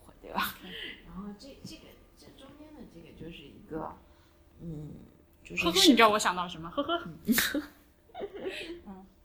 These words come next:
Speaker 2: 这种就不应该摆说明牌吗？这有啥好摆说明牌的？
Speaker 1: 嗯。
Speaker 2: 我真的不懂。
Speaker 1: 对，这没有说明牌。
Speaker 2: 对，不，我就说那个，
Speaker 1: 啊，啊，
Speaker 2: 我就说另外那个。
Speaker 1: 啊，啊，啊。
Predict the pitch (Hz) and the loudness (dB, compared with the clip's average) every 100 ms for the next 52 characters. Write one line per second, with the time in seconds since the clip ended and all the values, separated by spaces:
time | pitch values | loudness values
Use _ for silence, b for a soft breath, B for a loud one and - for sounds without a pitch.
0 | - - _ - - - 311 - 247 320 | -20 -20 _ -6 2 4 4 2 -2 0
1 | 339 427 - - 294 262 240 - 160 233 | 0 -2 -6 -2 0 0 -2 -6 -8 -2
2 | 302 196 277 240 214 185 208 185 - 131 | -2 0 0 2 0 0 -4 -8 -10 -16
3 | 180 214 320 330 - 214 156 - _ - | -14 -10 -6 -6 -6 -8 -10 -20 _ -12
4 | 208 196 254 214 277 233 156 156 - - | -10 -6 -6 -4 -6 -6 -8 -6 -6 -2
5 | 254 247 240 220 277 294 302 302 - - | 2 2 2 2 6 10 10 10 4 -4
6 | 196 185 190 196 269 302 302 262 185 196 | -2 -2 -2 2 4 4 4 0 -6 -6
7 | 196 185 190 | -6 -8 -8